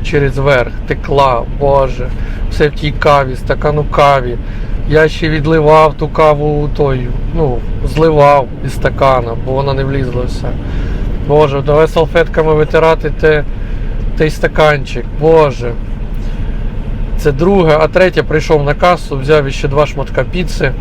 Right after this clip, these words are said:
до кави, прийшов на касу, а вона мене навіть не спросила, вона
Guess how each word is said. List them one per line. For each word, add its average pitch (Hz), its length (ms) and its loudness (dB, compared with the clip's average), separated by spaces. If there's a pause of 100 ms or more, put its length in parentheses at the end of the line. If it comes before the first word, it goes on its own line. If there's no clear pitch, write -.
(120)
до 139 180 -2
кави, 127 440 0
прийшов 143 340 0
на 131 100 0
касу, 143 440 0 (680)
а 180 120 2
вона 190 240 2
мене 156 200 2
навіть 147 300 2
не 143 80 -2
спросила, 151 540 2
вона 135 520 0